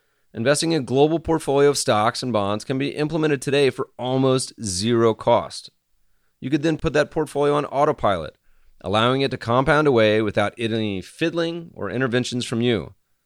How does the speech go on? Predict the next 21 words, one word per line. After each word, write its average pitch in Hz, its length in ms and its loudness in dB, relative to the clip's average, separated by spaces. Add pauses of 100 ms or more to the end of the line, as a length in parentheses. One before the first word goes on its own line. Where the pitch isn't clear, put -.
(420)
And 104 100 -10
we've 117 140 -4
demonstrated 127 640 2
in 113 100 0
many 135 180 0
old 127 240 2
articles 104 540 0
that 107 100 -4
almost 117 380 -2
everyone 139 540 0
would 98 140 -4
be 104 80 -6
better 113 420 0
off 101 280 2
with - 140 -20
spending 104 400 -6
zero 104 500 0
time 101 460 0
on 95 80 -4
their 98 100 -2
portfolio 92 760 -4